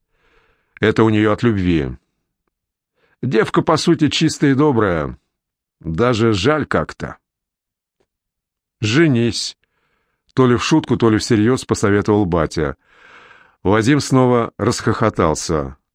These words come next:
«А что? Если папенька станет президентом, почему нет?» «Не перестарайся с наркотой». «Что значит «не перестарайся»?»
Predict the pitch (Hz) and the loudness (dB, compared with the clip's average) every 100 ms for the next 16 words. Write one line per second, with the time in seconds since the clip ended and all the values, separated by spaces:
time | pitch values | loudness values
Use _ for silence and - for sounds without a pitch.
0 | _ _ _ - - - - 107 87 80 | _ _ _ -4 -4 -4 0 2 2 -4
1 | - _ _ _ _ _ 131 185 - 180 | -12 _ _ _ _ _ 0 0 0 -2
2 | 180 170 175 156 160 - 165 151 - 139 | 0 0 0 2 0 0 2 2 2 0
3 | 131 113 123 143 165 147 - - 135 139 | 2 2 0 0 -2 -2 -2 0 2 2
4 | 117 90 - _ _ _ _ _ _ _ | 0 -2 -6 _ _ _ _ _ _ _
5 | _ _ _ _ _ _ _ _ _ _ | _ _ _ _ _ _ _ _ _ _
6 | - 101 113 120 123 - 120 131 117 127 | -2 0 2 2 0 0 0 0 0 -2
7 | 117 123 117 127 131 139 101 65 58 _ | 0 0 0 -2 0 0 0 -2 -8 _
8 | _ _ _ _ _ _ _ _ _ - | _ _ _ _ _ _ _ _ _ -10
9 | - 160 107 110 92 - 101 110 107 135 | -2 0 2 0 -2 -4 -2 0 0 0
10 | 123 78 - 76 67 | 0 -2 -4 -8 -8